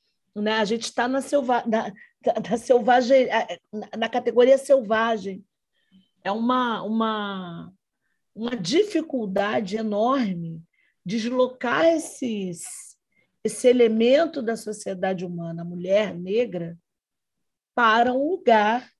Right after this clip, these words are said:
que é pré-determinado para esse modelo. Isso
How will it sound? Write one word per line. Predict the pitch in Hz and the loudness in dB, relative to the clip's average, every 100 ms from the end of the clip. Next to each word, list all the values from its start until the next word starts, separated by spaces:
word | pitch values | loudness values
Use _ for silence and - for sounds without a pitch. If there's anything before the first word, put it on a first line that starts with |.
| _ _ _ _ _ - | _ _ _ _ _ -14
que | - 320 | -2 0
é | 233 | 2
pré-determinado | 247 - 233 220 262 262 254 254 294 285 190 202 196 240 _ | 0 -2 0 2 2 0 -4 -4 -6 -6 -6 -6 -8 -14 _
para | 226 196 196 220 302 - _ _ _ _ _ _ _ _ | 2 2 2 -2 -6 -10 _ _ _ _ _ _ _ _
esse | 240 240 240 285 | 8 8 6 -6
modelo. | 277 285 233 202 196 180 165 | -2 -2 2 2 0 -6 -8
Isso | 196 277 - - 381 | -6 -4 -4 0 0